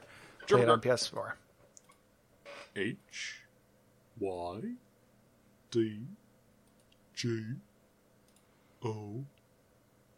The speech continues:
Speaker 2: B B Y.
Speaker 1: Hmm. Purge, purge, babies.
Speaker 2: Purge, purge, yabies.
Speaker 1: Purge, purge, purge is the word.
Speaker 2: Oh,
Speaker 1: Um,
Speaker 2: Gary, Ipecac is a shortened name for syrup of ipecac, a powerful emetic substance used to induce vomiting.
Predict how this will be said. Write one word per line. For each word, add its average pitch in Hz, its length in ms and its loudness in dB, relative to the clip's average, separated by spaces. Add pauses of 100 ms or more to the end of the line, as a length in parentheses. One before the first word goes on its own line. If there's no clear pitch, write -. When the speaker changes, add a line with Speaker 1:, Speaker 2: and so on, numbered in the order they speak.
(360)
Speaker 2:
B 381 140 4 (200)
B 370 200 4 (100)
Y. 277 280 4 (720)
Speaker 1:
Hmm. 160 580 8 (840)
Purge, 330 260 8
purge, 339 240 8 (100)
babies. 160 920 4
Speaker 2:
Purge, 202 480 10
purge, 175 420 12 (120)
yabies. 92 480 4 (540)
Speaker 1:
Purge, 127 440 0
purge, 104 380 -2
purge 123 180 2
is 131 120 2
the 139 80 4
word. 107 320 -2 (720)
Speaker 2:
Oh, 156 180 12
Speaker 1:
Um, 151 60 12
Speaker 2:
Gary, 156 280 12
Ipecac 202 420 12
is 151 120 6
a 147 40 4
shortened 139 340 6
name 139 200 6
for 127 120 2
syrup 147 340 6
of 117 100 0
ipecac, 110 480 2
a 107 40 -10
powerful 127 480 6
emetic 104 360 2
substance 120 500 2
used 110 180 0
to 110 60 0
induce 98 240 -2
vomiting. 104 440 6